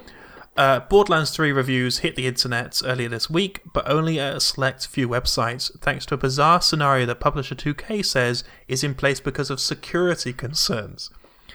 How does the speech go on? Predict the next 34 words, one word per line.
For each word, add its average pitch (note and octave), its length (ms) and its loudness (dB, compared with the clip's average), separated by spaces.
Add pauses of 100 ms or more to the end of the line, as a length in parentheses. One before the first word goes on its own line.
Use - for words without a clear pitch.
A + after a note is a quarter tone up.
(220)
Typically, - 320 0
video D3+ 240 4
game C3+ 200 2
reviewers B2+ 440 2
work C#3+ 320 0
off C3 200 0
early C#3 200 2
retail C#3 380 -2
copies C3 320 -4
of A#2+ 80 -12
games B2 200 -2
provided B2 320 -4
by B2+ 120 -2
publishers. D#3+ 600 2 (280)
They C#3+ 80 2
can C3+ 100 2
be C3 80 2
either B2 220 2
digital B2+ 400 -4
or A#2+ 80 -6
physical, D#3+ 480 0
and B2+ 100 -2
they A#2 60 -2
function B2 280 -6
like A2+ 140 -8
any A#2 80 -10
other A#2 140 -10
game A#2 180 -12
you A#2+ 60 -12
buy B2 180 -4
in A#2+ 80 -10
a - 40 -14
store. A3+ 500 0 (720)
Um, C3+ 420 4